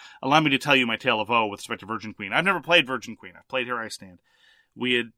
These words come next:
gotten together to play Virgin Queen. Everyone had agreed. Somebody bailed ten minutes before the game was supposed to start. It's a six-player game. So then I had five people show up for an all-day game. I don't have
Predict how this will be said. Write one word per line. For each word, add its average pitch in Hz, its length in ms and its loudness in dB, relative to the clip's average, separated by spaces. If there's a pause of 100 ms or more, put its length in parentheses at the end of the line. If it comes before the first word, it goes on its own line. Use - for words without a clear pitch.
gotten 151 260 2
together 131 300 2
to 117 80 -4
play 117 200 -4
Virgin 113 280 -10
Queen. 113 180 -10
Everyone 113 280 -6
had 107 100 -10
agreed. 104 360 -6 (280)
Somebody 185 380 2
bailed 147 500 2
ten 175 560 -4
minutes 147 380 -2
before 120 480 -4
the 110 80 -6
game 107 320 -2
was 104 100 -6
supposed - 280 -10
to - 60 -8
start. - 320 -8
It's - 160 -8
a 127 60 -2
six-player - 1080 0
game. 101 340 -12 (840)
So 156 140 -4
then 170 100 4
I - 20 6
had 151 140 2
five 180 580 6
people 160 480 -12
show 131 300 0
up 123 180 0
for 135 180 -6
an 123 60 -6
all-day 139 420 -2
game. 131 300 0
I 165 80 0
don't 208 160 -2 (380)
have 147 460 4